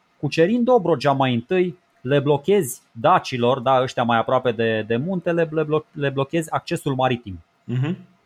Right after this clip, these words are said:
Speaker 1: Dacă le blochezi accesul maritim, le reduci implicit și forța economică. Fără
Speaker 2: Corect.
Speaker 1: acces la mare, ți se reduc multe posibilități, da?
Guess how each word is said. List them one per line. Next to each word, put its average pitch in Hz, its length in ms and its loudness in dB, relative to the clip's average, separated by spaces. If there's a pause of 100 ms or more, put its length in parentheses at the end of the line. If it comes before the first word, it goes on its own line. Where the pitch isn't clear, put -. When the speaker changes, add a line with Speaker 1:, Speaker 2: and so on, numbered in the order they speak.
(220)
Speaker 1:
Dacă 120 360 0
le 120 100 0
blochezi 113 480 -4
accesul 117 380 -6
maritim, 185 440 -2
le 170 120 2
reduci 165 360 -2
implicit 165 420 -6
și 151 100 -8
forța 151 400 -2
economică. 110 680 -4 (440)
Fără 170 180 2
Speaker 2:
Corect. 196 240 0
Speaker 1:
acces 185 140 -4
la 160 140 4
mare, 185 380 2
ți 170 160 -12
se 156 340 0
reduc 156 340 -2
multe 165 420 0
posibilități, 110 800 -4
da? 143 280 0